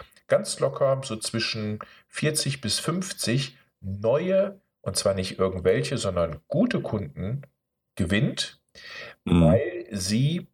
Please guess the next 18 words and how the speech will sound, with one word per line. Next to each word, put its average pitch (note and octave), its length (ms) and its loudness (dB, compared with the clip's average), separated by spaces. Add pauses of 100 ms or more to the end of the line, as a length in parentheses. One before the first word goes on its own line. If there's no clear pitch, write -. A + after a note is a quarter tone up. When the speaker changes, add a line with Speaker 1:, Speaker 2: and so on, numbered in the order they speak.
(500)
Speaker 1:
irgendeine E3 420 2
Herausforderung A2+ 760 2
haben, G#2 400 -2
die - 200 -4
ich - 120 0
als G#2+ 160 2
Unternehmer G2 640 -2 (340)
lösen A#2 280 2
kann. C#2+ 320 -2 (640)
Und F2 120 0
das F2 120 6
Speaker 2:
Ja. - 20 6
Speaker 1:
ist D#2+ 140 4
auch - 80 -4 (280)
ein G#2 40 -8
schönes C#3 420 2
Verhältnis, B2 800 0
weil F#2 420 2